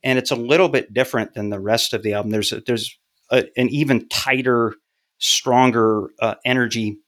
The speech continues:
that really sound, kinda derives almost, not necessarily Husker Du, but it's more Minneapolis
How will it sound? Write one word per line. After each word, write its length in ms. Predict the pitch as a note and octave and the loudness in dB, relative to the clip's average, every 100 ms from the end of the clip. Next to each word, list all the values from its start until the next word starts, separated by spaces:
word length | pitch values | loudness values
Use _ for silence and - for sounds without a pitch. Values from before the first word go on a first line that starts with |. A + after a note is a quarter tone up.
| _ _ - _ _ | _ _ -20 _ _
that 300 | A#2 - - - | 0 0 -4 -4
really 360 | D3 B3 B2 - - _ - | 0 0 -2 -6 -16 _ -10
sound, 380 | - C3+ B2+ - | -4 -2 -2 -2
kinda 220 | C3+ A#2 | -2 0
derives 500 | A2 G#2+ A#2 A#2+ A2 | -2 0 2 2 0
almost, 240 | F#3+ F#3+ - | -2 -2 -4
not 240 | A3+ C#4 - | -2 -2 0
necessarily 440 | C#3 - C3+ A2 | -2 2 0 0
Husker 360 | C3 B2+ - F#2+ | 0 -2 -2 -2
Du, 280 | A#2+ B2 | 2 2
but 100 | G#2 | 2
it's 160 | G2+ - | 0 0
more 160 | B2+ A#2 | 2 2
Minneapolis 920 | A2 A#2 G2 G2+ C#3 D3 D3 - | 4 2 0 -2 -2 -2 0 -4